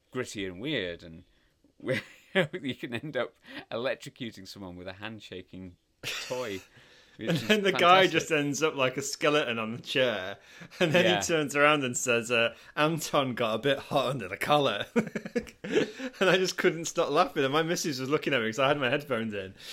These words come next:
Speaker 2: and I was proper giggling to myself. And she's like, "What are you laughing at?" I was like, "It's just
Speaker 1: <laughs>
Speaker 2: such a good film,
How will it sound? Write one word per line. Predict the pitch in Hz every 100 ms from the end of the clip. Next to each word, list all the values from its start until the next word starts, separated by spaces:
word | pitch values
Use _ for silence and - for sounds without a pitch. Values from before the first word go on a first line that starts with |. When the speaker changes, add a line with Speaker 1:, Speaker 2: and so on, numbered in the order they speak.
| -
Speaker 2:
and | 147
I |
was | 147
proper | 147 - 165
giggling | 151 160 156 147
to | 135
myself. | 127 123 143 113 104 110
And | -
she's | 180
like, | 180
"What | 202
are | 226
you |
laughing | 220 269 - 190
at?" | 120 107
I |
was | 135
like, | 180 202
"It's | 196
just | 254 - - 381 - 302
Speaker 1:
<laughs> |
Speaker 2:
such | - - - 214 -
a | 208
good | 185 185
film, | - 185 190 160 113 110